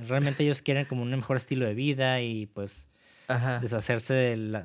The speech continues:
Speaker 1: de, pues, de su actual estilo de vida, de vida,
Speaker 2: Sí.
Speaker 1: exa-, básicamente.
Speaker 2: Y también te da foreshadowing si sabes mucho de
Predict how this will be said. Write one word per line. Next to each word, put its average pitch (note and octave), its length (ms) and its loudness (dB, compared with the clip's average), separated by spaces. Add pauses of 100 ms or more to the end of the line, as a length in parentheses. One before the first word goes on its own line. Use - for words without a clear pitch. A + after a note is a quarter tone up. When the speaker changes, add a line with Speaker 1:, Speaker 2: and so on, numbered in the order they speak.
Speaker 1:
de, F#2+ 680 -12 (1000)
pues, D3 160 2
de D#3 160 4
su D#3 120 0
actual F3 200 4
estilo F3+ 220 2
de C3 60 2
vida, A#2+ 360 -2
de A#2+ 220 -4
vida, B2+ 220 2 (100)
Speaker 2:
Sí. - 100 -10
Speaker 1:
exa-, - 20 -16 (140)
básicamente. G2+ 500 -8 (320)
Speaker 2:
Y C#3 100 -2
también C3 260 0
te D3 100 0
da C3+ 220 4
foreshadowing C#3 580 -2
si B2+ 140 -6
sabes C3+ 300 -4
mucho C#3+ 360 -4
de B2 420 -2